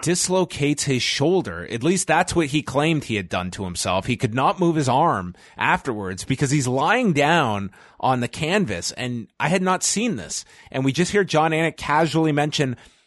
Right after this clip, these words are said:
"I think he may have hurt himself celebrating." And, and thus the weirdness began on this card. So Johnny Walker explains to Joe Rogan.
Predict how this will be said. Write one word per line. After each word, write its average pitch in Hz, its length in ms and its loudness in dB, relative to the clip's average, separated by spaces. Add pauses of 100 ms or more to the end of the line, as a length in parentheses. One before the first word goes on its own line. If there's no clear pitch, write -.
(280)
"I 120 160 0
think 147 240 0
he 160 100 -2
may 156 160 4
have 143 140 2
hurt 165 220 0
himself 131 380 0
celebrating." 95 720 0 (560)
And, 101 380 -2
and 117 180 -2
thus 175 320 4
the 135 140 4
weirdness 113 400 2
began 101 400 0
on 95 100 -2
this 92 160 -2
card. 87 360 0 (220)
So - 120 -10
Johnny 156 320 2
Walker 143 340 2
explains 139 540 0
to 131 100 -4
Joe 135 220 2
Rogan. 123 480 0